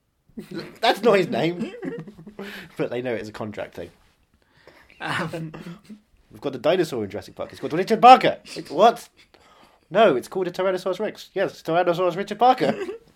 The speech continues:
Speaker 1: <laughs> A Tyrannosaurus Rex on a raft with an Indian boy. That's a film. That's Jurassic Earth. Just floating around, sailing the seven seas. It's better than Pirates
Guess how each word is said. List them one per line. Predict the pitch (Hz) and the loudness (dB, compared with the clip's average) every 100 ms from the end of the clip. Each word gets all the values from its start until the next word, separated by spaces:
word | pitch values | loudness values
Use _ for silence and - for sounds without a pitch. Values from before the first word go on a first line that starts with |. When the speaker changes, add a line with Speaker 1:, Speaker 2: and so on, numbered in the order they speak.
| - _ - - _ 214 _ - - - - _ _ _ _ - | -20 _ -20 -20 _ -20 _ -16 -14 -16 -16 _ _ _ _ -2
Speaker 1:
<laughs> | 226 208 - - - _ _ _ _ _ _ _ _ _ _ _ _ _ _ _ _ - | -2 -4 -14 -20 -20 _ _ _ _ _ _ _ _ _ _ _ _ _ _ _ _ -10
A | 220 226 - | -8 -8 -12
Tyrannosaurus | - 160 156 165 151 135 | -6 -2 -2 0 -2 -2
Rex | 139 123 | -4 -4
on | 117 113 107 | -6 -6 -8
a | 135 | -4
raft | 113 110 - | -4 -4 -6
with | 104 | -8
an | 101 | -6
Indian | 104 98 92 | -6 -8 -10
boy. | 92 90 - 208 - 269 - _ _ _ _ _ - | -12 -10 -8 -8 -10 -14 -16 _ _ _ _ _ -4
That's | - 214 190 | -2 0 -2
a | |
film. | 175 202 175 107 - - - _ _ _ _ _ _ _ _ | 0 4 4 4 -6 -20 -20 _ _ _ _ _ _ _ _
That's | - 165 | -6 -6
Jurassic | - 160 156 156 | -4 -2 -2 0
Earth. | 190 196 - - _ _ _ _ - - _ _ - - - - - | 0 2 0 -6 _ _ _ _ -20 -20 _ _ -14 -12 -12 -16 -20
Just | - - | -20 -8
floating | - 143 131 | -2 -2 -2
around, | 131 131 | -2 -2
sailing | 131 139 131 | -2 -2 -2
the | |
seven | 123 131 123 | -4 -6 -6
seas. | 127 123 | -8 -8
It's | 127 | -6
better | 143 | -8
than | 104 | -4
Pirates | 117 | -4